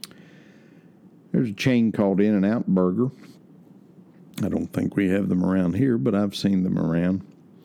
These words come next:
They have, um, a burger called a four by four. <laughs> Thousand fifty calories, seventy grams of fat,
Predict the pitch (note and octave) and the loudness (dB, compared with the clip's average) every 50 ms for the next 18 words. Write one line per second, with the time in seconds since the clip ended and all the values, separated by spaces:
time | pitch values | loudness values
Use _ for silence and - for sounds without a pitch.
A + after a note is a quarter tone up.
0 | - - - - - - - - - - - - - - - - - - - - | -20 -20 -20 -20 -20 -20 -20 -20 -20 -20 -20 -20 -20 -20 -20 -20 -20 -20 -20 -20
1 | - - - - G#2 G#2 A2 A2 G2 G2 G2+ G2 F#2+ F#2+ F#2 F2+ F2+ F2+ F2+ F2 | -20 -14 -6 0 2 2 2 2 2 2 2 2 2 2 0 0 -2 0 0 0
2 | E2+ E2 D#2+ D#2+ - - - - - - - - - - - - - - - - | 0 0 0 -2 -2 -4 -6 -12 -20 -20 -20 -20 -20 -20 -20 -20 -20 -16 -10 -4
3 | - E2+ - E2+ F#2 F#2+ F2+ F#2 A2+ A2+ - - E2+ F2 F2 G2 - - F3 E3+ | -4 -2 0 0 0 0 2 0 -2 -2 -2 -2 -2 -2 -2 -2 -2 0 0 2
4 | D#3 A2+ F#2+ F2+ - - - - - - - C#3 - - - - - - - - | 2 0 0 -2 -2 -2 -4 -2 -2 -4 -6 -8 -12 -14 -20 -18 -18 -18 -18 -18
5 | - - - - G#2 G2 - - - - - - - - - - - - - - | -20 -16 -8 -6 -6 -6 -6 -10 -20 -20 -20 -20 -20 -20 -20 -20 -20 -20 -20 -20
6 | - - - - - - - - - - - - - - - - - - - - | -20 -20 -20 -20 -20 -20 -20 -20 -20 -20 -20 -20 -20 -20 -20 -20 -20 -20 -20 -20
7 | - - - - - - - - - A2+ A#2 A#2+ A#2+ G#2 G#2+ G#2+ G2 - B2 A#2 | -20 -20 -20 -20 -20 -20 -12 -4 0 2 2 2 2 2 0 -2 0 0 0 0
8 | G#2+ - A2 G2 - A2+ A2 A2+ A#2 B2+ C#3+ D3 D3 - - - A#2 A#2 B2 B2 | 2 0 -2 0 0 0 0 2 0 0 0 -2 -2 -4 -2 0 0 2 2 2
9 | A2+ G2+ F#2 G2 G#2 G#2 G#2 G2+ F#2+ F#2 F2+ E2 - - A#2+ A#2+ C3 D3 F2+ - | 2 0 2 2 2 2 2 2 0 0 -2 -6 -4 -2 -2 0 0 -2 -4 -6